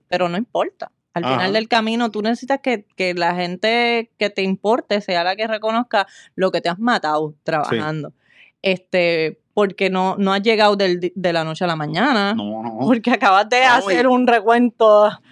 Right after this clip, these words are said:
Speaker 2: y yo, yo, esto yo se lo digo mucho a mis hijos. Es como que ustedes no se crean que, por ejemplo, yo sí les voy a meter presión con la universidad y todo ese tipo de cosas. Es que no se crean que lo que yo he hecho es porque sí. O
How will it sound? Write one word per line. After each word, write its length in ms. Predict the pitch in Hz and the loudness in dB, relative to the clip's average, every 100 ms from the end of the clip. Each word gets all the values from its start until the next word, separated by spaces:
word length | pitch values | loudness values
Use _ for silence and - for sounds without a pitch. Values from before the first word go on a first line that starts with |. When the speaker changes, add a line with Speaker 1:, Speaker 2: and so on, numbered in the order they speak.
| - | -2
Speaker 2:
y 180 | 135 156 | 0 6
yo, 220 | 147 175 | 6 6
yo, 140 | 143 151 - | 2 2 0
esto 200 | 143 190 | -2 2
yo 100 | 202 | 4
se 80 | 208 | 6
lo 80 | 202 | 4
digo 140 | 196 | 4
mucho 200 | 190 165 | 2 -4
a 40 | |
mis 120 | 196 120 | -8 -8
hijos. 460 | 123 175 135 98 92 _ _ - - | -6 -4 -4 -6 -14 _ _ -20 -2
Es 200 | 117 120 | 0 0
como 260 | - 170 170 | 0 0 2
que 280 | 156 143 131 | 2 2 2
ustedes 380 | 131 - 135 156 | 0 0 0 2
no 140 | 185 | 0
se 160 | 180 196 | 0 0
crean 600 | 190 190 160 120 120 123 - _ _ | 0 0 0 -2 -4 -6 -14 _ _
que, 520 | 120 113 110 110 104 | 0 0 2 0 -2
por 100 | 113 | -2
ejemplo, 300 | 110 147 135 | -2 -2 0
yo 120 | 113 | 0
sí 120 | 107 180 | 2 2
les 120 | 170 | 4
voy 120 | 160 | 2
a 60 | 147 | 2
meter 240 | 135 131 | 0 0
presión 280 | - 127 120 | -2 -2 -2
con 140 | 120 | -2
la 60 | 117 | 0
universidad 600 | 113 104 - 95 107 - _ _ _ _ _ _ _ | 0 -2 -2 -2 -2 -6 _ _ _ _ _ _ _
y 240 | 98 104 104 | -2 0 2
todo 180 | 113 120 | 2 0
ese 100 | 127 | 0
tipo 160 | 120 | -2
de 60 | 104 | 0
cosas. 380 | 101 113 95 90 | -2 -2 -6 -6
Es 60 | |
que 140 | - 110 | -6 -4
no 120 | 110 | -2
se 120 | 147 | -2
crean 320 | 160 180 156 | -2 0 -2
que 100 | 135 | -2
lo 100 | 110 | -2
que 120 | 101 101 | 0 0
yo 140 | 120 | 2
he 80 | 160 | 0
hecho 380 | 175 127 113 110 - | -2 -2 -4 -6 -12
es 80 | - | -6
porque 320 | 127 123 135 | -4 -2 -4
sí. 360 | 104 113 127 - | -4 -4 -4 -6
O 40 | _ | _